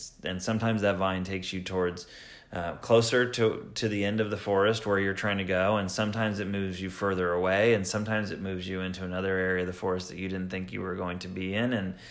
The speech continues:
and, and so you swing back out of that area and then kind of find your way back. So it's, it's very much been something that's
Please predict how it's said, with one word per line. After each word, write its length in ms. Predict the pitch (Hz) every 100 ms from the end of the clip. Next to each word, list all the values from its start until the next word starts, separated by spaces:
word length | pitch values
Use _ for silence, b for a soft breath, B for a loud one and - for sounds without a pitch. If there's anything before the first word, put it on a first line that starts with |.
| B B B
and, 340 | - 90 92 -
and 380 | 92 92 90 95
so 140 | -
you 180 | 92 92
swing 320 | 90 104 101
back 260 | 92 95 95
out 160 | 95
of 120 | 101 98
that 160 | 98
area 500 | 98 95 98 107 135
and 100 | 110
then 140 | 92 90
kind 180 | 98
of 80 | 92
find 240 | - 95 95
your 120 | 92
way 160 | 92
back. 340 | 90 95 92 92
So 160 | 101
it's, 220 | 98 - - B B B
it's 240 | 107 104
very 240 | 101 143 147
much 240 | 113 -
been 320 | 104 98 95
something 340 | - 104 101 95
that's 320 | 92 92 -